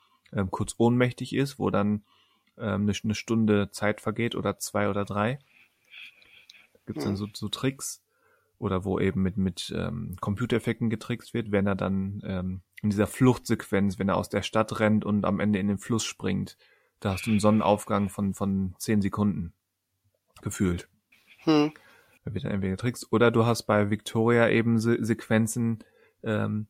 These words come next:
Speaker 1: die in norm-, in Anführungszeichen normaler Film, ähm, nie so zeigen würde, weil sie, ähm,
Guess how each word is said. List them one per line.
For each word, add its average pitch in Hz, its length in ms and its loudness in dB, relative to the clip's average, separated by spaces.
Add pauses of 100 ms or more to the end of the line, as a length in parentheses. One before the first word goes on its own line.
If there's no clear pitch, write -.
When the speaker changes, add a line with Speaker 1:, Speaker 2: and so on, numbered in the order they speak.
(600)
Speaker 1:
die 110 140 6
in 107 280 4
norm-, 104 420 4
in 110 140 0
Anführungszeichen 104 640 0
normaler 98 560 6
Film, 110 520 0
ähm, 110 460 0 (320)
nie 120 240 4
so 110 160 4
zeigen 107 440 2
würde, 92 300 0
weil 92 140 0
sie, 92 280 -2 (580)
ähm, 104 420 -10